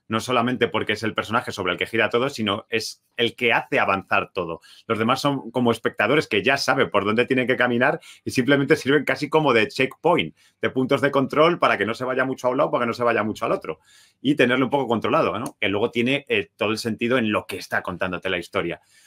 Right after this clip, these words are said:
Por otro lado, eh, la curva, la curva que vive el propio personaje, cómo podemos verle, a pesar de esa presentación en la que ya te le, no te, te le presenta aturdido con el mareo, con el barco, con, con la jaula de presos, con esa seguridad,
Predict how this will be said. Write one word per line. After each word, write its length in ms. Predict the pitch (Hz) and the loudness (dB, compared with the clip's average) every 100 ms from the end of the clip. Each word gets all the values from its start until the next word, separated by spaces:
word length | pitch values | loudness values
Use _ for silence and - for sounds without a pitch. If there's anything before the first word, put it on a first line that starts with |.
| _ - | _ -2
Por 120 | 131 | 0
otro 200 | 147 180 | 2 4
lado, 380 | 170 202 214 - | 4 4 -2 -4
eh, 480 | 131 127 120 117 117 | 0 2 4 4 2
la 220 | 131 113 | -2 -2
curva, 460 | - 147 104 90 - | 2 2 2 -2 -4
la 140 | 104 98 | -8 -2
curva 260 | 147 160 | 0 2
que 80 | 147 | 2
vive 240 | 135 156 | 0 0
el 140 | 147 - | 0 -2
propio 260 | 131 143 | -2 -2
personaje, 600 | 131 117 110 131 - 98 - | -2 -6 -2 -2 -2 -8 -4
cómo 280 | 123 127 | -2 -2
podemos 360 | - 120 131 117 | 0 0 0 0
verle, 400 | 139 127 98 95 - - _ _ | 0 0 -2 -4 -14 -20 _ _
a 120 | 92 | -12
pesar 260 | 95 - 113 | -12 -4 -2
de 60 | 113 | -2
esa 160 | 117 | -4
presentación 600 | 117 107 107 - 131 120 | -4 -2 -2 2 2 4
en 100 | 104 | 2
la 120 | 101 98 | 0 0
que 120 | 104 | 0
ya 140 | 104 | 2
te 100 | 123 | 2
le, 120 | 113 | 0
no 160 | 107 110 | -2 -4
te, 120 | 107 - - - | -6 -12 -20 -2
te 80 | |
le 40 | 117 | 0
presenta 280 | 107 107 113 | 0 -2 0
aturdido 480 | 107 98 139 117 | 0 -2 0 0
con 100 | 107 | 2
el 80 | 101 | 0
mareo, 420 | 98 98 135 120 | 0 2 4 2
con 120 | 104 98 | 0 -2
el 100 | 98 | 0
barco, 420 | 127 120 101 87 - - _ | 0 0 -2 -4 -10 -20 _
con, 320 | 104 101 95 | -2 -2 -2
con 300 | 104 101 98 | -2 -2 0
la 100 | 92 | -2
jaula 220 | - 120 | 0 2
de 80 | 120 | 2
presos, 280 | 131 131 127 139 | 0 -4 -6 -2
con 160 | 127 | -2
esa 200 | 123 123 | -2 -6
seguridad, 680 | - 127 117 117 101 127 113 | -4 -2 0 0 2 0 0